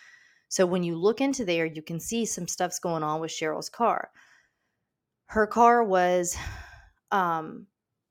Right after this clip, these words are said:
the hood was up, and there was, uh, a battery charger hooked to her battery.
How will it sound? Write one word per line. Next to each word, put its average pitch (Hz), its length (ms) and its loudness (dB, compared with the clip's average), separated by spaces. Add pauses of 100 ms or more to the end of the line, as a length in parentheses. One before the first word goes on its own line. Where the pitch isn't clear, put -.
the 185 100 0
hood 208 300 2
was 330 220 -2
up, 190 380 2 (760)
and 190 240 0
there 185 200 2
was, 175 640 -2 (140)
uh, 160 420 -2 (400)
a 185 80 -2
battery 233 420 2
charger 160 560 -2
hooked 220 480 -8
to 202 200 -4
her 180 140 -4
battery. 175 580 -2